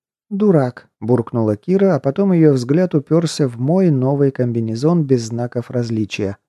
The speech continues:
такой же, как и у неё. Она подняла свой взгляд и посмотрела мне прямо в глаза,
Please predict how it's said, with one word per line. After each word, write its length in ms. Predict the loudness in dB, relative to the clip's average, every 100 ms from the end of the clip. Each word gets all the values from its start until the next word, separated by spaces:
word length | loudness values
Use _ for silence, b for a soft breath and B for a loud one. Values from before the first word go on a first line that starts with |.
| _
такой 360 | -12 -2 0 0
же, 160 | 0
как 260 | -4 -6 -4
и 40 |
у 120 | -2 0
неё. 400 | -2 -2 -4 -8 _ _ _ _ _ _ _
Она 240 | -4 0 0
подняла 420 | 0 2 4 2
свой 300 | 2 2 4
взгляд 400 | 2 2 2 2
и 40 |
посмотрела 640 | 0 -2 -2 -2 2 4 4
мне 200 | 2 -2
прямо 340 | -2 -2 -2
в 60 | -2
глаза, 500 | 0 0 0 -2